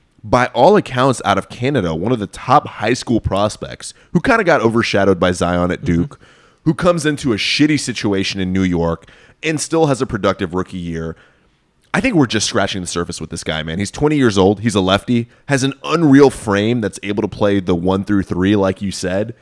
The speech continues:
Speaker 1: I'm excited to see what he does next, man. And I,
Speaker 2: Yeah.
Speaker 1: I don't know what, what you think, but the next level to unlocking him, I think, is his pull-up game, whether that be the mid-range, where he averaged about thirty-six percent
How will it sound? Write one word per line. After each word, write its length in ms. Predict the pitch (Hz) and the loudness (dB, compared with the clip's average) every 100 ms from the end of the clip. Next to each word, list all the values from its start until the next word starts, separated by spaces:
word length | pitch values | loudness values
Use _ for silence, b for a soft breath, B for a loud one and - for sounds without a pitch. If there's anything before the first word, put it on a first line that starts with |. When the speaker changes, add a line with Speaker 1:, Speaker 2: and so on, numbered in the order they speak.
| b b b b _ | b b b b _
Speaker 1:
I'm 120 | - 147 | -4 -4
excited 480 | 160 - 110 110 | -2 -2 0 0
to 80 | 85 | -2
see 180 | - 101 | -8 -4
what 160 | 95 85 | -4 -4
he 120 | 90 | -8
does 280 | 85 82 80 | -6 -8 -8
next, 320 | 78 78 - | -12 -12 -14
man. 240 | 76 76 | -14 -10
And 120 | 82 | -6
I, 100 | 98 | -6
Speaker 2:
Yeah. 80 | 123 | -4
Speaker 1:
I 40 | 113 | 0
don't 120 | 123 | 2
know 100 | 123 | 2
what, 300 | 107 107 - | 2 0 0
what 200 | 101 101 | -4 -2
you 160 | 104 139 | -4 -2
think, 340 | 135 135 135 | 0 -2 0
but 160 | 107 95 | -2 0
the 80 | |
next 420 | 95 95 113 - 104 | -2 0 -2 -4 -2
level 280 | 95 107 | 0 0
to 200 | 110 - | 0 -4
unlocking 500 | 95 92 90 98 110 | -4 -2 -2 -2 -6
him, 200 | 101 95 90 _ | -6 -8 -8 _
I 160 | 104 135 | -4 -4
think, 460 | - 95 85 82 b b b b b | -4 -8 -6 -10 b b b b b
is 160 | 101 95 | -8 -6
his 100 | 87 | -10
pull-up 460 | - 120 101 73 | -4 -2 -2 -4
game, 260 | - 71 76 | -12 -14 -2
whether 260 | 92 107 | 2 2
that 200 | 104 101 | 2 0
be 100 | 90 | -2
the 100 | 101 | -4
mid-range, 600 | 85 90 104 127 131 151 113 | -2 -2 0 0 0 -2 -2
where 160 | 95 | -2
he 160 | 92 85 | -2 -2
averaged 340 | 92 95 95 | 0 0 -2
about 320 | 98 87 - | -2 -4 -4
thirty-six 540 | - 104 113 - 110 - | 0 0 0 -6 -8 -8
percent 540 | - 101 - 95 101 | -8 -6 -2 0 -2